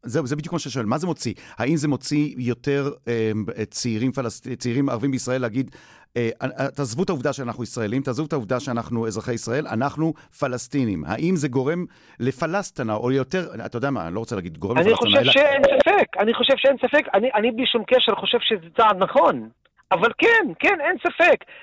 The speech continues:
Speaker 2: גם מי שככה מתעסק בדברים האזרחיים ביום-יום, הצד הפלסטיני שלו, הגאווה הפלסטינית יוצאת אחרי אירוע
Speaker 1: Mm.
Speaker 2: כזה, אין ספק.
Speaker 1: Mm.
Speaker 2: היא יוצאת, הוא רוצה ל-, הוא רוצה לבטא את הצד הזה,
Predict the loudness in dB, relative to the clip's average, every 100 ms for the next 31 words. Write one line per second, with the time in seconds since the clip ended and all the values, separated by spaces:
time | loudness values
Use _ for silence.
0 | -2 4 6 6 6 4 6 8 8 8
1 | 6 -2 -20 _ 4 4 4 2 4 4
2 | 4 6 6 6 2 4 4 4 2 0
3 | 2 2 2 2 2 2 6 8 8 6
4 | 6 6 6 4 -2 -16 -20 -16 0 0
5 | 4 6 6 4 4 4 4 6 6 6
6 | 4 6 6 6 4 4 6 6 4 4
7 | 2 2 -4 0 0 2 2 2 4 4
8 | 6 6 4 2 2 2 0 -2 0 2
9 | 2 _ _ -20 -8 -2 2 2 4 4
10 | 4 0 4 4 4 4 4 4 4 2
11 | 0 4 2 6 4 6 2 4 6 6
12 | 6